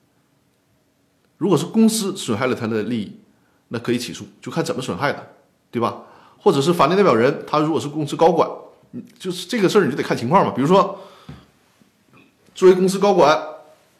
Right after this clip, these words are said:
公司欠他的钱，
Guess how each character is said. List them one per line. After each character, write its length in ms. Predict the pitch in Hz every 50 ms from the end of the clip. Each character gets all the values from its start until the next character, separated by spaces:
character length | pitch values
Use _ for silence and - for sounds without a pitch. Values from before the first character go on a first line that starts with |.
| _ _ _ _ _ _ _ _ _ _ _ _ - - _ _ _ _ _ - - - - _ _ _ _ _ _ _ _ _ _
公 180 | - 170 175
司 420 | 175 175 175 175 175 175 - - - - -
欠 320 | - - - - 226 190 147
他 120 | 147 160
的 80 | 156 160
钱， 600 | - - 104 104 143 - - - - - _